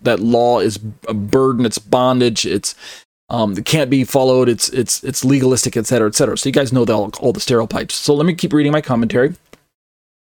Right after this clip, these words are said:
So Judaism doesn't have to die, in my opinion. However,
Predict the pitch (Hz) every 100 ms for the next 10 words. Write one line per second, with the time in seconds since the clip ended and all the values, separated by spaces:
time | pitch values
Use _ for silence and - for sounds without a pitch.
0 | _ _ 160 156 127 113 165 185 185 175
1 | 147 151 156 151 131 143 - 123 170 127
2 | 120 110 117 123 160 117 107 143 170 254
3 | 139 123